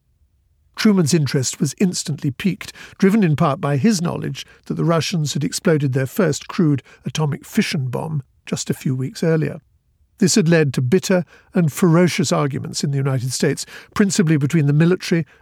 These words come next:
and the scientific communities, over the morality of making a new kind of weapon that could and probably would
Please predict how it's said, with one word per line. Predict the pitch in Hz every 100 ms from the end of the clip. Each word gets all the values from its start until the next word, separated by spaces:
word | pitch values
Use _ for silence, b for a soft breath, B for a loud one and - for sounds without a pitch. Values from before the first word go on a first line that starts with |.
| -
and | 160
the |
scientific | 147 185 147 135 180 214
communities, | - 160 151 135 156 135 - B B
over | 185 160
the | 165
morality | 170 180 180 175 160 - - 208 b b
of | 143
making | 151 147 180
a | 139
new | 160 214
kind | - 117
of | 123
weapon | 139 131 185
that | 160 -
could | 202 170
and | 147
probably | 170 151 151 160
would | 160 220 127